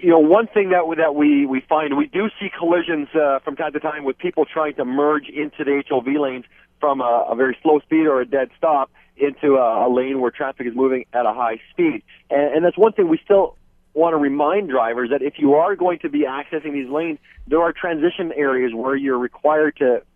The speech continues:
to enter and exit. You know, you can't cross over those double white solid lines, uh, separating those lanes at any given place, uh, because people are going at, at full speed,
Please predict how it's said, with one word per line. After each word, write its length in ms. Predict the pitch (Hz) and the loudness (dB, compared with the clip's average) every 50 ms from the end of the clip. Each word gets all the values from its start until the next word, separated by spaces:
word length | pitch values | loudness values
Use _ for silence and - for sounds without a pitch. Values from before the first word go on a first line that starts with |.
| _ _ _ _ | _ _ _ _
to 120 | 156 139 - | -4 -4 -2
enter 420 | 147 165 147 - 151 143 139 135 135 | -2 -4 -4 -2 0 0 2 0 0
and 100 | 131 143 | 0 -2
exit. 320 | 160 165 - - 98 - _ - - _ _ - | -2 -4 -4 -6 -8 -8 _ -16 -20 _ _ -4
You 60 | 131 | 0
know, 120 | 120 117 120 | 2 2 2
you 180 | 127 131 139 - - - | 0 -2 -6 -10 -8 -4
can't 320 | 180 175 180 185 190 185 - _ _ _ _ _ _ _ _ _ - | -2 0 0 0 -2 -4 -6 _ _ _ _ _ _ _ _ _ -4
cross 320 | - 185 175 160 165 165 - | 0 2 4 4 4 4 4
over 240 | 170 170 156 151 139 | 4 6 8 8 6
those 220 | 127 131 127 113 110 104 - | 6 6 4 2 0 0 2
double 320 | 139 143 147 156 156 151 | 2 4 4 4 2 2
white 300 | 143 143 147 151 147 - _ - | 0 -2 -2 -2 -2 -4 _ 0
solid 300 | 165 151 151 147 135 127 | 2 4 4 4 4 4
lines, 360 | 139 147 156 151 143 135 - _ _ - - _ _ _ | 2 0 0 0 -2 -6 -8 _ _ -20 -20 _ _ _
uh, 140 | 113 117 117 - - | 0 0 0 2 0
separating 340 | 185 - - 170 151 135 131 | -2 0 0 0 2 2 2
those 120 | 123 120 | 0 0
lanes 300 | 135 131 131 127 117 - - _ _ | -2 -2 -2 -4 -6 -10 -16 _ _
at 120 | 139 135 135 | -4 -2 -2
any 240 | 131 147 156 151 | -2 -2 -4 -4
given 300 | 135 143 147 131 131 120 | -2 -4 -4 -4 -6 -10
place, 360 | - _ - 165 139 104 - - _ _ _ _ _ _ _ | -8 _ -2 0 0 -2 -4 -10 _ _ _ _ _ _ _
uh, 260 | 104 107 107 107 104 101 - _ _ _ _ _ _ _ _ 135 131 | -2 0 2 2 2 0 -4 _ _ _ _ _ _ _ _ -4 -2
because 340 | 135 131 - 151 143 127 117 123 - - - _ _ _ _ - - _ - | -2 -2 0 -2 -4 -4 -4 -8 -12 -14 -16 _ _ _ _ -20 -20 _ -8
people 220 | - 185 - 180 | -6 0 2 4
are 100 | 147 131 | 4 2
going 380 | 131 - 147 156 156 156 147 147 | 2 2 4 4 4 4 2 0
at, 140 | 143 135 - | 0 -2 -2
at 180 | - 131 131 - | -2 -4 -4 -2
full 200 | _ 165 156 147 | _ 2 2 2
speed, 460 | - - - 185 185 170 156 156 156 | 2 0 0 0 0 2 2 0 0